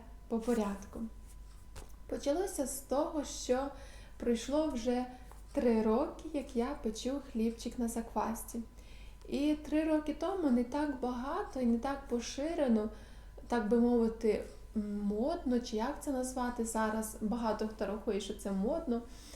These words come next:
е, пекти хлібчик на заквасці. Тоді не було настільки багато інформації.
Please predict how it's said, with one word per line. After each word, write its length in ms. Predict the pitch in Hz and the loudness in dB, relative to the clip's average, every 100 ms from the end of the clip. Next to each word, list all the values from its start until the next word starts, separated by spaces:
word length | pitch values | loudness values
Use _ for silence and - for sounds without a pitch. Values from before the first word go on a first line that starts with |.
| - - - - - | -14 -14 -14 -10 -2
е, 260 | 220 208 208 | 0 0 -2
пекти 420 | 214 - 285 302 | -4 -2 2 2
хлібчик 500 | 302 233 247 - 226 | 2 0 0 -2 -2
на 120 | 233 | 0
заквасці. 720 | 226 233 - 214 220 - - - - - | 0 -2 -2 -2 -2 -6 -8 -10 -12 -2
Тоді 300 | 247 214 311 | 0 2 2
не 160 | 339 320 | 2 2
було 300 | 311 320 285 | 2 4 6
настільки 600 | 220 220 - 294 277 254 | 4 2 0 0 0 0
багато 460 | 208 214 247 254 214 | 0 0 0 0 0
інформації. 1000 | 233 226 254 240 220 196 226 - 226 | 4 2 2 2 4 2 -4 -6 -8